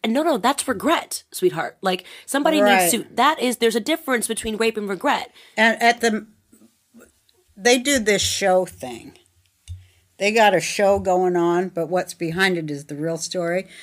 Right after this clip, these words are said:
Speaker 2: So while they're doing that show, here's the fact that real rape victims, they're not even processing the rape kits. Like, I know where I live in Hawaii, they had the backlog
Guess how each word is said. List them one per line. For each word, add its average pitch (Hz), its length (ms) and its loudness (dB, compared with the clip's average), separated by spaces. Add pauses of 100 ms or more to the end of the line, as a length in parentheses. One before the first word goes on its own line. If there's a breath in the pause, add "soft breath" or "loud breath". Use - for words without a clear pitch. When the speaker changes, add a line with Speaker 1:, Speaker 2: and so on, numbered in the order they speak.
(120)
Speaker 2:
So 220 220 0
while 208 260 4
they're 214 200 2
doing 190 320 0
that 214 280 4
show, 160 360 0
here's 170 340 -2
the 156 120 -10
fact 160 600 -2 (220)
that 180 320 -2
real 220 420 2
rape 180 340 -2
victims, 170 540 -6
they're 214 180 0
not 190 240 0
even 160 220 -6
processing 160 600 -6
the 160 80 -4
rape 165 320 -8
kits. - 500 -12 (440 loud breath)
Like, 196 220 0
I 214 100 4
know 233 160 2
where 202 180 2
I 190 180 6
live 196 240 0
in 180 120 0
Hawaii, 170 720 -2 (500 loud breath)
they 190 320 0
had 220 220 2
the 180 60 2
backlog 175 800 4